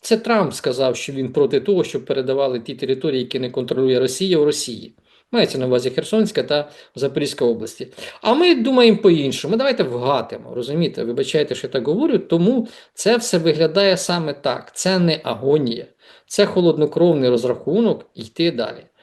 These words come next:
На сьогоднішній день я схиляюся, і не просто схиляюсь до думки, а і наш аналіз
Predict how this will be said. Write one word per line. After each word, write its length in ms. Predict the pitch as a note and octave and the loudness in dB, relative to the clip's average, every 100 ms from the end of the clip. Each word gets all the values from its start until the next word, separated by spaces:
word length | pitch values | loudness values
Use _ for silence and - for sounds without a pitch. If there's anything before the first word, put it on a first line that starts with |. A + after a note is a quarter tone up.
| _ _ | _ _
На 120 | C#3 | -6
сьогоднішній 500 | C#3+ A#3 D4+ C4+ A3 | -2 -2 0 -2 -2
день 220 | E3+ A3+ G3+ | 0 2 2
я 80 | |
схиляюся, 640 | F#3 - F#3 E3+ C#3 A#2 A#2+ | 2 2 2 4 2 0 -6
і 360 | - C#3 B2 A2 C3 | -4 -6 -6 -6 -10
не 160 | B2 C3+ | -6 -4
просто 260 | C#3 A3+ F3 | 2 0 0
схиляюсь 400 | - E3+ C#3+ B2+ | 2 4 4 2
до 100 | B2 | -2
думки, 360 | A#2 A2+ A#2+ | -4 -8 -8
а 160 | C3+ C#3 | -2 -2
і 200 | C3 B2 | -2 -4
наш 320 | C#3 D#3+ - | 0 0 0
аналіз 540 | B2+ D#3+ A3+ G3+ - | -4 -2 0 0 -2